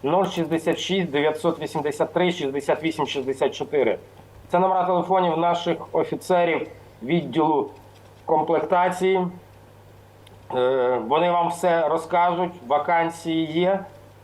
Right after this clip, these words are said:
Вакансії, ну, передусім потрібні дронарі. Е, ті, хто може,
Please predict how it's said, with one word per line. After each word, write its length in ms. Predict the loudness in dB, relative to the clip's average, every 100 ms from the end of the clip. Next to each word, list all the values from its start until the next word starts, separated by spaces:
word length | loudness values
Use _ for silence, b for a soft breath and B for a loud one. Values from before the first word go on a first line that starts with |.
| -20 -8
Вакансії, 600 | -2 0 2 0 -2 -2
ну, 100 | -2
передусім 500 | 2 2 2 0 0
потрібні 440 | 0 0 0 0 -2
дронарі. 640 | -2 0 2 2 0 -2 -4 -10 -20 -20 -20 -20 -20 -20 -10 -2
Е, 460 | 0 2 2 0 0
ті, 160 | -2
хто 480 | 0 2 2 2 -2
може, 360 | -2 2 2 0